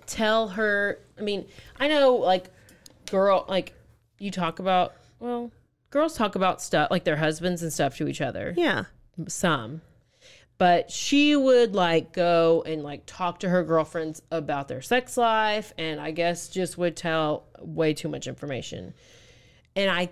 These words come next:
Speaker 1: guess she would go then and tell him because he knew about it, and he would get, like, triggered and really pissed about what she was saying to them.
Speaker 2: Uh.
Speaker 1: So she,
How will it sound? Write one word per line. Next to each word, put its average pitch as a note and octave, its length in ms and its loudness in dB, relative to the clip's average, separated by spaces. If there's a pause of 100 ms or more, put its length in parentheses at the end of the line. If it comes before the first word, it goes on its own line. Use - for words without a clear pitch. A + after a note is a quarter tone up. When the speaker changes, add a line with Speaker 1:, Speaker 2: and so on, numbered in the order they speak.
Speaker 1:
guess G#4+ 440 2
she E4 380 4
would D4+ 300 0
go G3+ 260 4
then F#3+ 400 0
and F#3 140 -2
tell F3 240 2
him F#3+ 480 2
because F#3 400 0
he C4+ 240 -4
knew D4 260 0
about D#3 380 0
it, G#3+ 280 0 (320)
and G3+ 200 -2
he A#3 400 0
would G3 320 0
get, F3+ 320 4 (440)
like, D3 280 -4
triggered G3 560 -2
and E3 420 -4
really F3+ 300 2
pissed D#3+ 500 -2
about D3+ 380 -4
what D#3 260 0
she - 240 -2
was C#3+ 220 -4
saying C3+ 380 -4
to - 120 -14
them. A2 380 -10 (320)
Speaker 2:
Uh. F3+ 280 0
Speaker 1:
So F3 200 4
she, B3+ 440 0